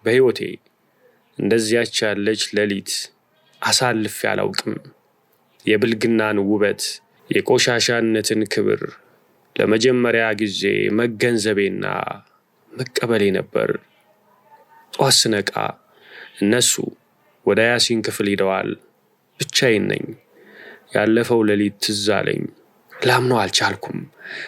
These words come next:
ግን የአልጋው ሽታ አለ። አንሶላውም ተጨማልቋል።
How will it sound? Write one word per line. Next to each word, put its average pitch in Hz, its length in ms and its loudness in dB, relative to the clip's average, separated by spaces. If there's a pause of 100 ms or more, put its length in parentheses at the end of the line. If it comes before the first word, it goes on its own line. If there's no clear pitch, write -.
(120)
ግን 143 200 2
የአልጋው 117 520 0
ሽታ - 360 -4
አለ። 101 200 -4 (420)
አንሶላውም 123 520 2
ተጨማልቋል። 117 760 -2